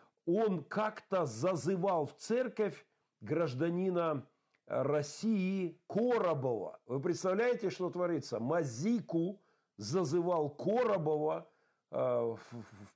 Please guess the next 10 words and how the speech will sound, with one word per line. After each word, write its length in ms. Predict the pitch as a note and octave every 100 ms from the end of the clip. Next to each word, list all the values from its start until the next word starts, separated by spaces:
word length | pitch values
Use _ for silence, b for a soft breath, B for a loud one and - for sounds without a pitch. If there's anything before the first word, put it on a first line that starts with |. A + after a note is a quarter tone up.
| -
полное 460 | F#3 G3+ F#3 F#3
безобразие. 920 | D3+ E3 E3 D#3+ D3 A2+ G#2 G2+ G2+
И, 320 | C3 B2+ B2
конечно 460 | A2 C3 D3+ D3+ C#3+
же, 140 | A#2+
пастор 520 | A2 D3+ E3 - A2+ - B B -
должен 460 | A2+ D3+ B2 B2+
был 200 | A#2 C3+
присматривать 800 | B2 C3+ C3 C3 A#2 G#2 G2+ G2
за, 460 | G2 A2+ G#2+ G2